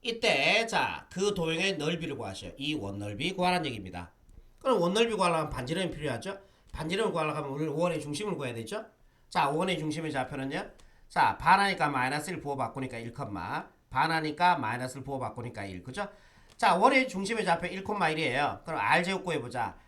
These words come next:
각각을 제곱에 더해주니까 이죠? 마이너스 상수항 빼주라 했죠? 마이너스 팔 빼주면은 플러스 팔이 되겠죠. 마이너스 일, 마이너스니까. 그럼 R제곱은 십이 나옵니다.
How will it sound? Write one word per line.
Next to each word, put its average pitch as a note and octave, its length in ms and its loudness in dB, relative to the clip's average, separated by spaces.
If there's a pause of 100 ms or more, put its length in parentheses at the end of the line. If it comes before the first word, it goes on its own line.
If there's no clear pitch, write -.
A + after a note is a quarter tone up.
(200)
각각을 G3+ 480 4
제곱에 E3 300 -2
더해주니까 C#3+ 420 -4
이죠? B2 480 -2 (200)
마이너스 C3+ 760 -2
상수항 A#3 440 -2
빼주라 F3+ 280 0
했죠? A3 360 0 (420)
마이너스 E3 520 2
팔 F3+ 220 -2
빼주면은 E3 600 -2
플러스 C4 460 0
팔이 G3+ 240 -2
되겠죠. B2 300 -4
마이너스 C3 420 -2
일, A#2+ 140 -6
마이너스니까. G2+ 920 -6 (360)
그럼 C4+ 200 2
R제곱은 F#3 800 2
십이 B3+ 300 -2
나옵니다. C3+ 500 2